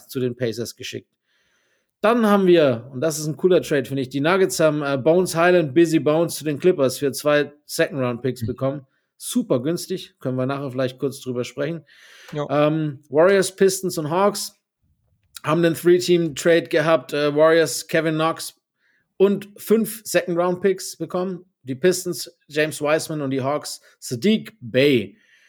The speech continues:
Speaker 1: Ähm, dann gab's einen Trade zwischen O K C und, ähm, den Phoenix Suns. Darius Bazley von O K C zu den Suns für Dario Saric und einem Second-Round-Pick.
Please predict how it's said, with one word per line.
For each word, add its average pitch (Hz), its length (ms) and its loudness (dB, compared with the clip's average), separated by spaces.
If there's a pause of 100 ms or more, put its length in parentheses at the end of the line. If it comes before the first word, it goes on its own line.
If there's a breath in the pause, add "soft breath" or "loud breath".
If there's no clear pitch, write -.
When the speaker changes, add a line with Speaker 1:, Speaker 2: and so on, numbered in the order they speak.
(420 soft breath)
Speaker 1:
Ähm, 135 520 -4
dann 190 400 2
gab's 180 340 0
einen 180 100 2
Trade 180 240 2
zwischen 170 300 -4
O 165 180 2
K 180 200 2
C 175 280 2
und, 151 320 -4
ähm, 139 640 -2 (160)
den 139 100 -2
Phoenix 202 320 0
Suns. 175 380 0
Darius 175 380 2
Bazley 160 580 0 (280 soft breath)
von 185 320 0
O 170 120 2
K 170 140 0
C 160 400 -2
zu - 160 -2
den 175 140 2
Suns 151 320 -4
für 175 180 2
Dario 147 380 2
Saric 143 680 -2
und 208 360 -2
einem 147 320 -4
Second-Round-Pick. 165 880 -4